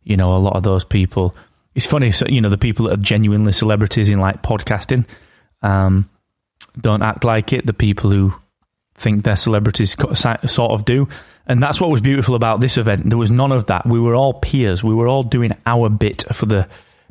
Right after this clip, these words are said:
business, for the industry of podcasting. We're all, we're all good at it. You know, frankly, everyone that was there deserved to be there. Everyone that was there was, you know, not, not, not, not always doing something unique or something fresh,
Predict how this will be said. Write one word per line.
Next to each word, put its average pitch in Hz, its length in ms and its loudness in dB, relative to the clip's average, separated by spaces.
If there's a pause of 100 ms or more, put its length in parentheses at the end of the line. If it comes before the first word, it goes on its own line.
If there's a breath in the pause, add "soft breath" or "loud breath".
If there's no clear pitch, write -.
business, 143 360 0
for - 100 -2
the 143 160 0
industry 143 420 2
of 92 100 -2
podcasting. 107 680 -2
We're 139 200 2
all, 127 260 2 (540 loud breath)
we're 180 200 0
all 180 140 2
good 160 200 0
at 277 180 -2
it. - 200 -2 (240)
You 139 140 0
know, 156 180 0
frankly, 139 480 -2 (300)
everyone 165 580 0
that 143 180 0
was 123 180 0
there 147 220 2
deserved 120 480 0
to 120 80 0
be 110 240 0
there. 107 220 0
Everyone 131 360 0
that 127 80 -2
was 120 160 0
there 117 240 2
was, 110 240 0 (600 loud breath)
you 185 160 0
know, 151 100 0
not, 185 300 0
not, 214 320 0
not, - 380 -4 (220)
not 226 280 -2
always 226 520 2
doing 196 520 0
something 190 640 0
unique 175 600 0
or 131 180 0
something 147 400 -2
fresh, 120 420 -2